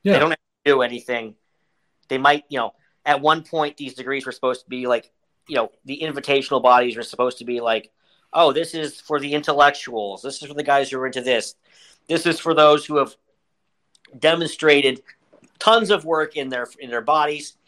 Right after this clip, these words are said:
Speaker 2: And then a lot of them, in lots of places, just turned into, "Hey, you're a Grand Line guy in a York Rite body.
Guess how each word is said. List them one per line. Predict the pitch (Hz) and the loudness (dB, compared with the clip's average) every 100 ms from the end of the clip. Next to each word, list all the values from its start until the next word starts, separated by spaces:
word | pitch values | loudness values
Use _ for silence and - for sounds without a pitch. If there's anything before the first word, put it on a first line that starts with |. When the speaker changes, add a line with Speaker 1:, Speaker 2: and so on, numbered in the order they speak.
| _ - - _ | _ -20 -20 _
Speaker 2:
And | 139 135 | -8 -4
then | 143 139 135 - _ _ _ _ _ _ | -4 -4 -10 -16 _ _ _ _ _ _
a | 135 | -6
lot | 135 165 180 | 0 2 2
of | 160 | 0
them, | 156 147 | -4 -4
in | 139 | -4
lots | 143 131 | -4 -6
of | - | -10
places, | 127 117 117 - | -10 -10 -16 -12
just | 131 123 | -10 -10
turned | - 131 117 | -8 -8 -8
into, | 123 113 117 110 110 _ _ _ _ _ _ _ _ _ _ _ _ _ - | -10 -8 -8 -8 -12 _ _ _ _ _ _ _ _ _ _ _ _ _ -4
"Hey, | 156 147 | 0 2
you're | 147 143 | 2 0
a | |
Grand | 131 139 135 | -2 -4 -4
Line | 131 127 123 | -4 -6 -6
guy | 120 117 | -4 -4
in | 113 | -6
a | 113 | -8
York | 117 113 117 | -8 -8 -8
Rite | 110 101 | -8 -6
body. | 110 101 98 | -8 -8 -12